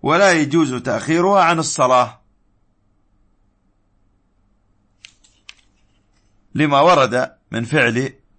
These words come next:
ابن عمر رضي الله عنه الذي مر معنا، أنه كان يعطيها للعامل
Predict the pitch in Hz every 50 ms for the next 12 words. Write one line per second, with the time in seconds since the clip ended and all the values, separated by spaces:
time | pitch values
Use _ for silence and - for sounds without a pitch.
0 | _ _ - 98 110 127 156 160 156 165 139 123 110 85 - - _ _ _ _
1 | _ _ _ _ _ _ _ _ _ _ _ _ - - 110 104 101 107 110 107
2 | 110 117 120 120 120 120 123 113 110 92 110 120 113 104 92 76 67 - _ _
3 | _ _ _ _ _ _ _ _ _ _ _ _ _ _ _ _ _ _ _ _
4 | _ _ _ _ _ _ _ _ _ _ _ _ _ _ _ _ _ _ _ _
5 | _ _ _ _ _ _ - 92 95 101 95 107 110 120 120 117 117 113 113 113
6 | 90 104 110 98 90 85 82 85 87 90 90 85 85 - 127 117 104 95 98 101
7 | 98 101 - 139 139 131 135 123 131 123 107 113 123 113 107 104 120 120 113